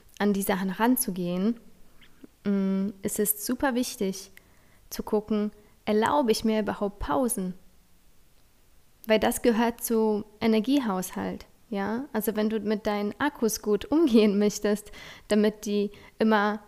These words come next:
ja, vielleicht nicht hundert Prozent aufgeladen sind, aber dass sie gut geladen sind, dann ist es wichtig, dass du dich fragst, erlaube ich mir Pausen? Und vor allem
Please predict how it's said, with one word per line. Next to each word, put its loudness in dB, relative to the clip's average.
ja, 4
vielleicht 0
nicht -4
hundert 2
Prozent -2
aufgeladen 2
sind, -2
aber 0
dass -2
sie -4
gut 0
geladen 2
sind, -4
dann 4
ist 0
es 0
wichtig, -2
dass -4
du -10
dich 0
fragst, -6
erlaube 2
ich -6
mir 0
Pausen? -2
Und 6
vor -4
allem 4